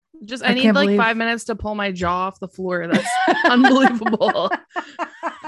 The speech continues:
Speaker 1: Holy smokes.
Speaker 2: And it was so funny 'cause I was like, I did it. And I was, it was shocking. I could tell you a story about that whole weekend. It was crazy. But I w-, looked at photographs of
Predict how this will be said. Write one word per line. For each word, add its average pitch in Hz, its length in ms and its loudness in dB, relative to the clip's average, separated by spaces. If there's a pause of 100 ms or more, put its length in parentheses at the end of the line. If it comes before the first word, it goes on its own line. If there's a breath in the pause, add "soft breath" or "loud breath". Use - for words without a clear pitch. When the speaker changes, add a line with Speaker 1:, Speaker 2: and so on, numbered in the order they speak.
(420)
Speaker 1:
Holy 311 200 2
smokes. - 1080 -2 (120)
Speaker 2:
And 269 140 2
it 285 40 4
was 285 180 2
so 427 160 0
funny 403 280 -2
'cause 226 160 -2
I 233 80 0
was 226 140 -2
like, 214 360 -6
I 214 100 -4
did 262 260 -2
it. 185 420 -4
And 185 480 -4
I 185 160 -4
was, 185 400 -10 (260)
it 208 80 0
was 202 140 -2
shocking. 170 400 -4
I 170 80 -6
could 202 160 -4
tell 185 140 -4
you 165 100 -6
a 160 40 -12
story 165 340 -6
about 160 260 -12
that 170 160 -8
whole 170 160 -4
weekend. 156 320 -10
It 151 60 -12
was 156 140 -12
crazy. 160 360 -10
But 156 240 -12 (440 loud breath)
I 208 80 -2
w-, 208 280 -2
looked 233 240 0
at 240 120 -2
photographs 202 640 -4
of 180 240 -10